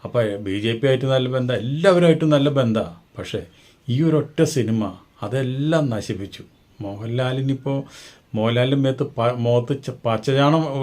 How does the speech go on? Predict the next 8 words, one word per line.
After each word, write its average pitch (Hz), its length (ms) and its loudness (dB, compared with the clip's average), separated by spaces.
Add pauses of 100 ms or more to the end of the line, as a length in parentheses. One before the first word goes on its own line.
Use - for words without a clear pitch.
എടുത്ത് 120 240 0
എറിഞ്ഞ 110 260 2
പോലെയായി. 101 340 -2 (220)
മോഹൻലാൽ 120 380 -2 (480)
ഒരിക്കലും 139 420 2
ഇങ്ങനെ 156 260 6
ചിന്തിച്ചിട്ടില്ല. 110 480 -2 (220)
മോഹൻലാലും 113 540 0